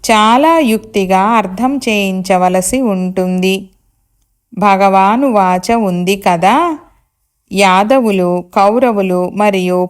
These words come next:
పాండవులు ఏమేమి చేసి వెళ్ళారో వారిదే ఈ చిత్రము. ఇలా అడగండి, "మీరు చెప్పండి, మీ తండ్రి గురించి తెలుసా?"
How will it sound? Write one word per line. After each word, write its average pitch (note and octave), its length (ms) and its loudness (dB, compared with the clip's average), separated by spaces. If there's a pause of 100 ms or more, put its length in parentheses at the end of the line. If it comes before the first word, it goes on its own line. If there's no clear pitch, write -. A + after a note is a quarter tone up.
పాండవులు G3+ 880 0 (400)
ఏమేమి B3 600 2
చేసి G#3+ 460 0
వెళ్ళారో F#3+ 1080 2
వారిదే F#3 720 -2
ఈ A3 380 -2 (100)
చిత్రము. F3+ 580 -2 (1000)
ఇలా A3+ 260 2
అడగండి, G3 1120 0
"మీరు B3 340 0
చెప్పండి, G#3+ 1040 0
మీ A#3+ 280 0
తండ్రి G3 440 -2
గురించి F3+ 500 -4
తెలుసా?" G#3 760 -2